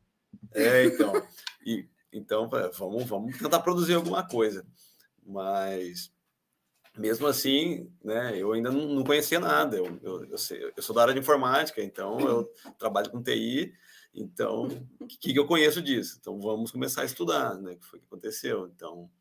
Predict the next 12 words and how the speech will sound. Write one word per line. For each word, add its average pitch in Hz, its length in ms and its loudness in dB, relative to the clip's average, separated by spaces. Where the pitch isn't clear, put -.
a 95 60 -12
gente 98 220 -14
iniciou 127 560 0
o 127 60 -6
plano 120 360 2
lá 113 160 2
querendo 131 340 0
fazer 127 400 -2
um, 139 320 -6
um 127 80 -12
galinheirinho, 135 560 -2
né? 113 140 -8